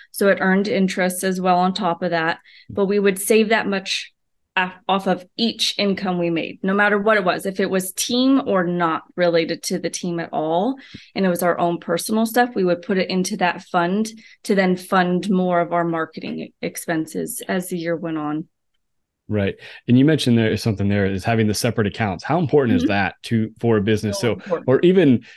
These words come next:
Speaker 2: you know, a, a, one of the agents in your
Speaker 1: Yeah.
Speaker 2: business to not have everything going to their personal checking account.
Speaker 1: Yes.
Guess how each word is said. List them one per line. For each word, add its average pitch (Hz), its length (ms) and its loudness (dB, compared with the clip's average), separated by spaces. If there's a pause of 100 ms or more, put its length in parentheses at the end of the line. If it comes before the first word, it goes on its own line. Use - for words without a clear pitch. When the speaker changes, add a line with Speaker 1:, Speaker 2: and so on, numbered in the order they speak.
Speaker 2:
you 127 160 4
know, 110 340 4
a, 110 320 2
a, 120 160 0
one 127 240 0
of 120 60 2
the 113 180 0
agents 117 540 -2 (340)
in 110 140 -2
your 107 100 0
Speaker 1:
Yeah. 214 80 6
Speaker 2:
business 107 300 -2
to 117 80 0
not 113 260 2
have 110 360 0 (100)
everything 117 600 2
going 107 400 2
to 107 140 -6
their 101 100 -2
personal 95 440 -2
checking 101 320 -4
account. 175 220 2
Speaker 1:
Yes. - 240 -12